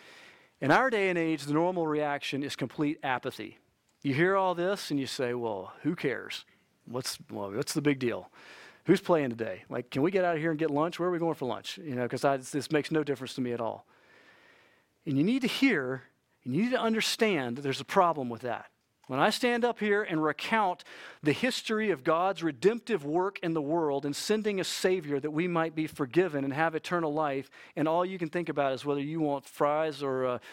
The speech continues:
or a burger for lunch, there's something seriously wrong with your heart because you don't care about God or what God is doing in the world. And you need to understand that both unbelief and,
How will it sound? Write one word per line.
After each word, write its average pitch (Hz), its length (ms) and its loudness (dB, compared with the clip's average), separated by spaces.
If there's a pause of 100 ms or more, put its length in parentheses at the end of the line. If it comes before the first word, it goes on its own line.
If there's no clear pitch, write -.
(160)
or 139 160 2
a 131 60 2
burger 151 360 0
for 135 160 -4
lunch, 139 440 -2 (460)
there's - 140 -2
something 156 300 0
seriously 160 500 -2
wrong 131 240 0
with 120 120 -6
your 123 100 -4
heart 113 260 -4 (640)
because 135 220 0
you 220 60 4
don't 220 180 2
care 170 280 2
about 127 280 -2
God 113 340 -2 (480)
or 139 80 -2
what 147 220 4
God 139 200 2
is 117 120 -8
doing 131 460 -2
in 135 120 0
the 123 80 0
world. 123 340 0 (440)
And 147 120 4
you 160 60 4
need 190 220 2
to 208 100 4
understand 160 680 0
that 139 120 0
both 143 300 2
unbelief 202 800 -2 (200)
and, 220 440 0